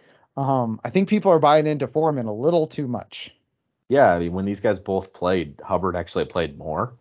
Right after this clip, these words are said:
Speaker 1: Yeah.
Speaker 2: And I'm not sure that'll happen with Hubbard coming off an injury, but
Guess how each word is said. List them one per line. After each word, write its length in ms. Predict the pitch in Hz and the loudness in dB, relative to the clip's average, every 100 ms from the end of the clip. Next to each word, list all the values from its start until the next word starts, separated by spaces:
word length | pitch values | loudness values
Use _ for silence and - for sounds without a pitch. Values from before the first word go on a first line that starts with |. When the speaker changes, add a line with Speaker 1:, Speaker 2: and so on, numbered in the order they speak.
| _ _ _ _ | _ _ _ _
Speaker 1:
Yeah. 160 | - 156 | 0 0
Speaker 2:
And 520 | 85 85 85 82 78 - _ _ _ | 0 -6 -8 -12 -14 -18 _ _ _
I'm 100 | 85 | -6
not 180 | 92 98 | -4 -4
sure 180 | - 98 | -2 -4
that'll 280 | 78 85 85 | -2 -2 -2
happen 360 | 90 85 92 | -2 -2 -4
with 120 | 82 | -6
Hubbard 320 | - 85 82 78 | -2 -2 -2 -8
coming 240 | 85 82 | -10 -8
off 160 | 78 76 | -8 -8
an 80 | |
injury, 400 | 73 80 95 98 | -12 -10 -6 -6
but 420 | 104 82 76 - | -4 -4 -4 -6